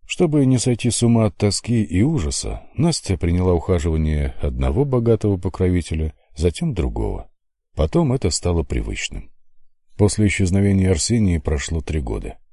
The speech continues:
Настя перестала ждать, озлобилась, хотя и старательно доказывала, что это не так.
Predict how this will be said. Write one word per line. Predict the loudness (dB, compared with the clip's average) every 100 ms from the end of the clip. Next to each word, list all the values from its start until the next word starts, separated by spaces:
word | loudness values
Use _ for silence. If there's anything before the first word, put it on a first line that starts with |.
| _ _ _
Настя | 0 0 0 -2
перестала | 0 0 0 -2 -2
ждать, | -4 -6 -8 -12 _ _ _ _
озлобилась, | -2 0 0 0 -2 -8 -12 -20 _ _
хотя | -2 -2 0 -2
и |
старательно | -2 -2 -2 0 0 0
доказывала, | 0 -2 0 0 -2
что | -4 -8 -8
это | -6 -4
не | -4
так. | -6 -8 -8